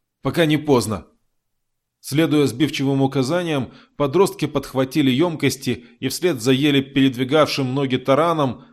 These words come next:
приблизились к святому источнику. «Что это?» спросил Глеб, вглядываясь в журчавшую вдоль желоба розоватую воду. «Это...»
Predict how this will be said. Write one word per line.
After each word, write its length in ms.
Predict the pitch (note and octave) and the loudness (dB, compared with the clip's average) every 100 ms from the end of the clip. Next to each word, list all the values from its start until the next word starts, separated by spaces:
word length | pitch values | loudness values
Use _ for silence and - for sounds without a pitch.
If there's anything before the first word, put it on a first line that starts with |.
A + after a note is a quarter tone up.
| _ - | _ 0
приблизились 800 | D#3 C#3+ E3+ C#3 D3 C3+ - - _ | 2 4 4 4 0 0 -4 -14 _
к 80 | - | -6
святому 480 | C#3 D3 D3+ C3+ C3+ | -2 2 2 4 2
источнику. 800 | C3+ B2+ G#2 A2 F#2 F#2 - _ _ _ _ _ _ _ _ _ _ _ _ _ _ _ _ _ _ _ | 2 0 0 -4 -8 -12 -14 _ _ _ _ _ _ _ _ _ _ _ _ _ _ _ _ _ _ _
«Что 420 | - - B2 E3+ | -12 0 4 4
это?» 400 | B2 - F#2 - _ _ _ _ _ _ _ | 2 -2 -12 -14 _ _ _ _ _ _ _
спросил 540 | - A#2+ A#2 C#3 B2+ | -8 -2 0 2 0
Глеб, 440 | G#2 B2+ D#3 - _ _ _ | 0 -2 -2 -6 _ _ _
вглядываясь 920 | F#2 F#2+ B2+ D#3+ C#3 C#3 C#3 B2+ - _ _ _ | -10 0 2 2 2 2 2 0 -6 _ _ _
в 60 | F#2 | 0
журчавшую 760 | C#3 C3+ E3 D#3+ - C3+ B2+ | 2 2 0 0 0 -2 0
вдоль 300 | G#2+ B2+ A#2+ | 0 0 0
желоба 760 | F2+ D#3+ D#3+ C#3 B2 A2+ - _ _ | 0 0 2 2 0 -2 -6 _ _
розоватую 720 | A#2 C3 A#2+ B2+ C3+ C#3 B2+ | -2 0 2 2 2 2 0
воду. 500 | A2 G#2+ F#2+ F2 - _ _ _ _ _ _ _ _ _ _ _ _ | 2 0 -2 -8 -12 _ _ _ _ _ _ _ _ _ _ _ _
«Это...» 600 | G2+ G#2+ - A2+ F#2+ - | -6 -6 -2 -4 -4 -10